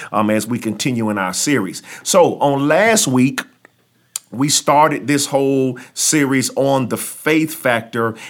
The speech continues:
and I just want to recap for a moment, for maybe we have some persons that are new joining us tonight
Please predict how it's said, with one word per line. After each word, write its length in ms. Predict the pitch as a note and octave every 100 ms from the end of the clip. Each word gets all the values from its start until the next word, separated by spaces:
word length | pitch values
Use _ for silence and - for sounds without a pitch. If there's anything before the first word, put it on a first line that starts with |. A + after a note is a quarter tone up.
| -
and 120 | A#2
I 100 | C3
just 220 | D3 C#3+
want 180 | C3+ C3
to 60 | A2
recap 580 | A2+ C#3+ - D3 A#2+
for 220 | - A#2+ A#2
a 20 |
moment, 460 | A2+ A#2 A2+ A2
for 160 | - G#2
maybe 200 | A#2 A#2
we 180 | A#2 B2
have 200 | A2+ A2
some 140 | A2
persons 380 | G2+ A#2 A2+ G2
that 140 | A2
are 60 | G2
new 300 | G#2+ C3+ B2
joining 480 | G2 A#2+ A#2+ A#2 A2
us 160 | G#2
tonight 560 | - A2+ G#2+ A2 G2+